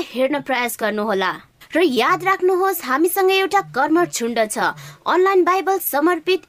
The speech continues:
इच्छुक शिक्षकहरू, तपाईँलाई सहायता गर्न।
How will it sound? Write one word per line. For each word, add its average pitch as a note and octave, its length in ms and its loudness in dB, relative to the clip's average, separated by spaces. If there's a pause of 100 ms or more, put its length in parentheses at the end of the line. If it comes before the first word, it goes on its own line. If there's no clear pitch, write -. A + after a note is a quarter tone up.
इच्छुक F#4 360 -2
शिक्षकहरू, G3+ 760 -4 (360)
तपाईँलाई F#4 580 2
सहायता G#3 540 -4
गर्न। F#3+ 400 -4